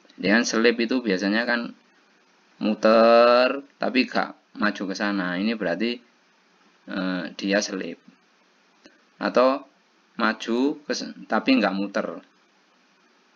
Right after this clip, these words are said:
Biasanya kalau ngerem dadak itu maju nggak muter. Nah, ini yang di atas ini biasanya di, di roda yang berputar di lumpur biasanya gitu, ya. Muter tapi nggak maju.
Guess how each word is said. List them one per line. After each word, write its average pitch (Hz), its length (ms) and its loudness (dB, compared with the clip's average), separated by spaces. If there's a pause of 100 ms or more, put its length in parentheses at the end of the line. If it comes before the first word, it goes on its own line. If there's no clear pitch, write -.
(240)
Biasanya 101 340 0
kalau 107 300 2
ngerem 107 240 0
dadak 104 400 -4
itu 113 260 -10 (300)
maju 92 260 -6
nggak 92 240 0
muter. 90 300 -4 (880)
Nah, 87 80 -6
ini 113 320 -2 (100)
yang 104 220 0
di 104 80 2
atas 113 320 0
ini 123 180 -2
biasanya 107 540 -2 (420)
di, 98 80 -6
di 95 240 -6 (880)
roda 104 480 0
yang 98 380 -4
berputar 101 640 -4
di 95 100 -10
lumpur 98 480 -2
biasanya 90 380 -8
gitu, - 260 -12
ya. - 140 -6 (640)
Muter 110 320 -4
tapi 104 320 -2
nggak 92 160 -6
maju. - 320 -14